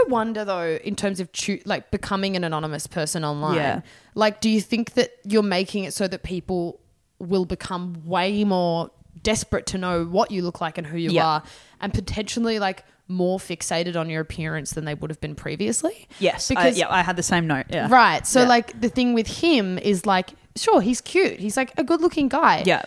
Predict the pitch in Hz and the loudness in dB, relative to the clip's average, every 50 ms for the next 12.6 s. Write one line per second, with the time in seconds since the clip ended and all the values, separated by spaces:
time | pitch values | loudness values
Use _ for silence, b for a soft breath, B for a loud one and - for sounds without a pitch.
0 | - 202 - 302 294 277 311 285 226 - - 185 - 214 190 190 - 208 233 349 | -10 -2 0 2 2 4 4 2 2 0 -4 -6 -2 -2 -2 0 2 2 2 2
1 | - - 196 151 151 175 202 220 208 - - - - 262 349 - 247 226 214 202 | 2 2 -2 -2 0 0 -2 -2 -2 -4 -4 2 4 4 4 4 2 0 2 2
2 | 196 190 185 - 202 185 175 175 - B B B B B B - 240 226 - - | 4 2 2 2 2 0 0 0 -4 B B B B B B 2 2 2 4 4
3 | 254 254 - 247 240 240 254 254 285 277 247 220 226 233 - - - - 214 247 | 2 4 4 2 0 0 0 2 4 4 4 4 2 2 0 0 0 0 2 4
4 | 277 277 240 202 226 240 226 262 247 247 - 285 262 240 226 185 - 220 196 170 | 8 8 8 10 8 6 6 4 0 0 0 0 2 2 2 0 -2 -8 -10 -6
5 | 180 185 208 214 220 208 202 190 - 208 196 180 170 - - 190 170 175 180 170 | -2 0 0 2 4 4 2 2 0 -6 -8 -8 -8 -6 -4 -4 -2 -2 -2 -2
6 | 165 165 160 170 165 165 156 - 170 143 135 - - _ _ _ _ _ _ _ | -2 -2 -4 -4 -6 -8 -6 -4 -4 -4 -4 -6 -10 _ _ _ _ _ _ _
7 | _ - 214 202 - 214 202 - 208 196 190 185 190 196 190 180 - 196 - _ | _ -2 -2 -2 -2 -4 -4 -2 -2 -2 -2 -2 -2 -4 -4 -4 -4 -8 0 _
8 | 208 214 220 220 202 196 190 - 196 185 175 170 165 165 165 165 196 196 - 202 | 4 4 4 4 2 0 -2 -2 -4 -2 -2 -2 -2 -4 -4 -4 -4 -4 -6 -6
9 | 175 - 165 - - 196 190 180 127 - - - 165 156 160 165 160 170 170 160 | -6 -6 -6 -6 -6 -6 -6 -6 -8 -10 -10 -10 -10 -10 -8 -8 -8 -6 -6 -6
10 | 170 - - - 104 101 - 170 - b b b b b - - 202 185 175 220 | -8 -10 -14 -16 -16 -16 -18 -18 -18 b b b b b -6 0 0 2 2 2
11 | 170 143 208 180 185 - - 196 175 - 214 208 226 220 214 208 208 196 190 190 | 2 2 2 2 2 -2 -6 -10 0 4 4 6 6 4 4 2 4 4 4 2
12 | 185 190 190 190 185 180 175 170 170 175 - | 2 0 -2 0 0 -2 -2 -4 -6 -10 -12